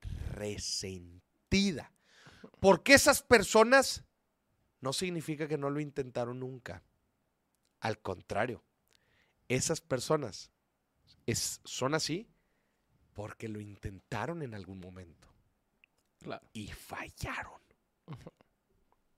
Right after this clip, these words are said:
Speaker 1: Y probablemente no te quieren ver a ti triunfar.
Speaker 2: Ujú.
Speaker 1: Piénsalo dos veces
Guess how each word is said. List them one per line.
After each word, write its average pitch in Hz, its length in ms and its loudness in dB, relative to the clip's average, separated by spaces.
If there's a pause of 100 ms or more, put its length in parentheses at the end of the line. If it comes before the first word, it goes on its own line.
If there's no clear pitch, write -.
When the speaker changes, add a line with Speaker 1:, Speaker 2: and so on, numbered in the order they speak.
(120)
Speaker 1:
Y 101 300 -8
probablemente 185 1700 -2 (800)
no 95 300 -6
te 143 320 -2
quieren 110 500 -4
ver 98 240 -4
a 120 120 0
ti 87 260 -12
triunfar. - 720 -12 (720)
Speaker 2:
Ujú. - 240 -20 (2750)
Speaker 1:
Piénsalo 175 800 8
dos 170 260 10
veces - 800 6